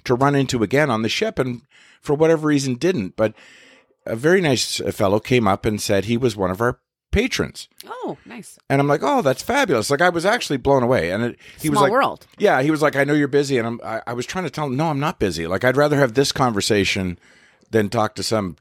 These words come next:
Speaker 1: Trump-loving fucker."
Speaker 2: <laughs>
Speaker 1: Anyway, uh, but he said he had deleted his pledge
Speaker 2: Mm-hmm.
Speaker 1: because we had said, or I had said, that we were probably not going to be able to do any more podcasts. And he thought, "Well, you know, if it's ending,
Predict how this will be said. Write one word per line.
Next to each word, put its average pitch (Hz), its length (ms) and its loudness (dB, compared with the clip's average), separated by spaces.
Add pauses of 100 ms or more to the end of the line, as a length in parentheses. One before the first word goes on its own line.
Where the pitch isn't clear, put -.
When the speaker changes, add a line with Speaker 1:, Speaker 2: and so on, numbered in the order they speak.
Speaker 1:
Trump-loving 104 640 -2
fucker." 92 500 -4 (180)
Speaker 2:
<laughs> - 60 -14
Speaker 1:
Anyway, 117 380 2 (600)
uh, - 80 -2
but 135 140 2
he 170 140 0
said 147 220 2
he 139 140 0
had 123 340 -2 (180)
deleted 156 480 2
his 110 500 -2 (240)
pledge 98 580 -4
Speaker 2:
Mm-hmm. 202 480 -8 (140)
Speaker 1:
because 113 720 0 (140)
we 127 240 2
had 127 180 0
said, 107 280 0
or 92 100 2
I 113 120 2
had 110 200 0
said, 87 320 0
that 92 80 0
we 104 140 4
were 95 180 4
probably 98 560 0
not 95 260 2
going 98 280 0
to 95 120 -2
be 90 200 2
able 92 180 0
to 90 100 -10
do 95 200 0
any 92 80 -2
more 82 180 -2
podcasts. 139 720 0
And 95 80 -6
he 95 60 -2
thought, 92 240 -2
"Well, 104 240 2
you 104 80 -2
know, 85 140 0
if 85 120 -6
it's 90 140 -4
ending, 95 500 0